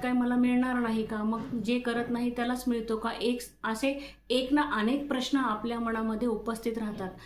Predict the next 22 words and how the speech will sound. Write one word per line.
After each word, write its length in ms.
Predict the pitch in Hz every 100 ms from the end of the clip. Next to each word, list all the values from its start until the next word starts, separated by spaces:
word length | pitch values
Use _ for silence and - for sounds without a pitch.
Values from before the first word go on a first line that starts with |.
| - - -
तर 100 | 262 -
असं 320 | 220 220 269
काही 320 | 269 240 269
नाही, 300 | 254 214 240
त्याचे 300 | 240 220 247
अनेक 360 | 233 226 247 -
कारणंही 420 | 226 226 233 277
असू 220 | 233 233
शकतात 400 | - 214 - 214 - - - -
की 80 | 262
बघा 260 | 233 254 254
पहिलं, 320 | 254 240 233
आणि 340 | 240 226 254 269 - - 277
असं 200 | 220 285
असतं 340 | 262 - 190 - - - -
कधीकधी 400 | 240 277 277 269
काय 200 | 269 262
होतं 260 | 254 240 226
की 220 | 254 254
आपण 360 | 214 208 247 247
घटस्थापना 680 | 226 226 247 - 233 247 240
करतो, 340 | 240 220